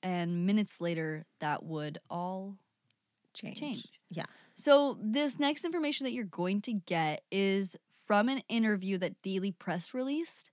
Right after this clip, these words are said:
Speaker 1: with Christina Floyd, who had survived this attack.
Speaker 2: Right. So after the car pulls into the parking lot, about fifteen minutes passed.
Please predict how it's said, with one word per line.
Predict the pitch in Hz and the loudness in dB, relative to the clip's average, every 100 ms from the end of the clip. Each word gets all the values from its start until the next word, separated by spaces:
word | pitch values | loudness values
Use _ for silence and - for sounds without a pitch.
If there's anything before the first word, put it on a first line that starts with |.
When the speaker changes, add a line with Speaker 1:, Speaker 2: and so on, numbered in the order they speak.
| _ | _
Speaker 1:
with | 208 214 247 - | -4 2 2 2
Christina | - 247 - 233 208 | -4 -4 0 2 2
Floyd, | - 202 180 151 117 165 190 - _ _ _ _ | 0 -2 -2 -2 -4 -10 -18 -20 _ _ _ _
who | - - 208 196 | -14 -2 0 2
had | 180 170 - | 2 0 -2
survived | - 175 165 147 127 139 - | -2 -2 0 -4 -4 -8 -12
this | 139 | -14
attack. | - 147 - - - _ _ _ _ | -12 -12 -14 -18 -20 _ _ _ _
Speaker 2:
Right. | 185 147 135 - - _ _ _ | -8 -6 -8 -14 -20 _ _ _
So | - 220 | -2 0
after | - 220 - 311 | 4 4 4 0
the | 339 | 0
car | - 190 185 | 0 0 2
pulls | 196 180 | 0 -2
into | 185 180 | -2 -4
the | 175 | -6
parking | 165 160 156 | -8 -6 -4
lot, | 139 - | -4 -2
about | 170 170 - | -2 -2 -2
fifteen | 254 - 330 311 226 | -6 -6 -4 0 0
minutes | 175 170 - - _ _ | 0 -4 -8 -20 _ _
passed. | - 160 139 151 - | -4 -2 -2 -10 -20